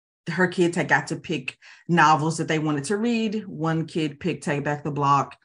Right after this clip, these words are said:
and he wrote a very long note, um, and it was about his neighborhood, and he had to move,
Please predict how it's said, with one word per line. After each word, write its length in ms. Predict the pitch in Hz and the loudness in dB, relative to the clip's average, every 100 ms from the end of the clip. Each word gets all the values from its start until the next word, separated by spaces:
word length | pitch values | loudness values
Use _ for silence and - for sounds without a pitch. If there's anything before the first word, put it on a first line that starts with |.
| _ _ _ _ _ _ _ | _ _ _ _ _ _ _
and 480 | 165 185 175 160 156 | -2 0 2 2 0
he 240 | 147 196 214 | 0 2 4
wrote 300 | 180 175 180 | 6 4 4
a 120 | 165 | 2
very 400 | 165 175 170 175 | 2 4 4 2
long 480 | 156 151 151 156 143 | 0 -2 -2 -2 -2
note, 360 | 131 117 - _ _ _ - | -2 -6 -12 _ _ _ -4
um, 440 | 139 135 131 131 - | -2 0 0 -2 0
and 160 | 165 | 0
it 100 | 151 | 0
was 160 | 160 147 | 0 0
about 680 | 143 139 135 131 123 - - _ _ 139 | 0 4 4 4 2 -6 -10 _ _ -6
his 200 | 170 143 | -6 -2
neighborhood, 1040 | 170 185 180 180 170 160 156 156 147 147 _ _ - _ _ _ _ 160 | 2 4 4 2 2 2 2 0 -2 -10 _ _ -20 _ _ _ _ -2
and 300 | 165 156 151 | 2 2 2
he 180 | 185 | 2
had 240 | 175 147 - | 2 2 0
to 100 | 139 | -2
move, 720 | 151 208 220 208 202 196 | 0 2 2 2 -4 -8